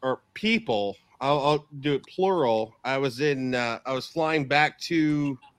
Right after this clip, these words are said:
Southwest Kansas when I lived in Florida, and I met Bill Goldberg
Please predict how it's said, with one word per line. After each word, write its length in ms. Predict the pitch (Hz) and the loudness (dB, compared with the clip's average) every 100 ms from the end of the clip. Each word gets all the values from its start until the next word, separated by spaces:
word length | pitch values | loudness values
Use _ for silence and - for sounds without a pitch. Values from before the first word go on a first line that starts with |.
| _ _ _ _ _ _ _ _ | _ _ _ _ _ _ _ _
Southwest 760 | - - - 160 156 156 143 - | -14 -6 0 2 2 0 -2 -2
Kansas 500 | - 143 151 135 117 - | -2 -2 -2 -6 -12 -6
when 120 | 131 | -2
I 80 | 127 | -2
lived 200 | 131 120 | -4 -6
in 100 | 107 | -10
Florida, 720 | - 139 131 135 127 107 104 - | -10 -6 -2 0 0 0 -4 -4
and 200 | 123 123 | -4 -2
I 180 | 123 123 | -2 0
met 420 | 123 120 117 110 | -2 -4 -6 0
Bill 260 | 156 160 165 | 4 4 2
Goldberg 920 | 147 147 156 127 117 110 113 107 | 2 2 2 -2 -2 0 -2 -6